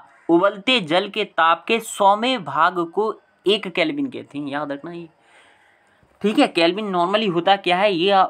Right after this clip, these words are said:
normally ये तो बता देते हैं कि केल्विन ये होता है, ठीक है। ये नहीं बताते कि केल्विन डीपली ये होता क्या। तो डीपली आपने समझ लिया,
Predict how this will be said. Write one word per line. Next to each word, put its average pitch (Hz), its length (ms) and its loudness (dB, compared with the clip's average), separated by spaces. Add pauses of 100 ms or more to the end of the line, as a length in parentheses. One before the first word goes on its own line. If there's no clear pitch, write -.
(100)
normally 165 340 2
ये 196 200 -6
तो 196 120 -8
बता 165 180 2
देते 196 220 -2
हैं 240 120 -4
कि 226 100 -14
केल्विन 196 340 0
ये 196 100 0
होता 170 300 0
है, 156 100 0
ठीक 214 200 -10
है। 233 180 0
ये 165 220 -2
नहीं 175 120 -2
बताते 170 340 -2
कि - 120 -8
केल्विन 190 640 -4
डीपली 185 400 -4
ये 202 140 -2
होता 170 260 0
क्या। 135 160 -2
तो 143 120 -6
डीपली 185 360 -4
आपने 196 240 2
समझ 190 200 -8
लिया, 214 200 -4